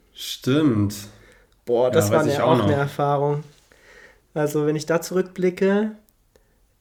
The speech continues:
Speaker 2: also ein Tag Wasserfasten, ja, das kann man sich vielleicht auch noch nicht vorstellen, aber das ist noch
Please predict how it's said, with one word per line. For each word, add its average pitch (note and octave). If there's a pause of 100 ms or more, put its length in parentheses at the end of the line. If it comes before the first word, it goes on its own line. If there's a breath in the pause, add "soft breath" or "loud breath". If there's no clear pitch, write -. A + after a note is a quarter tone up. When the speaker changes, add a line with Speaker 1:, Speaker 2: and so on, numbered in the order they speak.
(120)
Speaker 2:
also D#3+
ein G#3
Tag G3+
Wasserfasten, F#3+
ja, E3
das F3
kann D#3+
man E3
sich E3+
vielleicht E3
auch F3+
noch G3
nicht F3+
vorstellen, F3+
aber D#3
das D#3
ist -
noch D#3